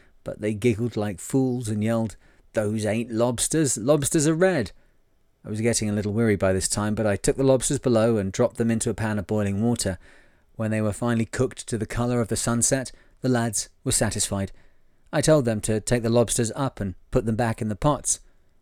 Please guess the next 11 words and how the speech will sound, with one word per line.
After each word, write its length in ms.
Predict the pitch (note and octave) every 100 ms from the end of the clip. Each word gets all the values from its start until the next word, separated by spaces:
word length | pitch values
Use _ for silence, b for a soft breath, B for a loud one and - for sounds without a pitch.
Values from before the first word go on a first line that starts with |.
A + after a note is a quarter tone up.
| -
We 80 | A2+
dropped 200 | A#2 G#2+
them 120 | B2
overboard 460 | C#3+ A#2 G#2 G2+
and 180 | G#2+ G#2 - _ _
left 220 | B2+ B2+ -
them 120 | B2+
where 140 | C3
we 100 | C3
found 300 | B2+ C#3+ C#3+
them. 140 | G2+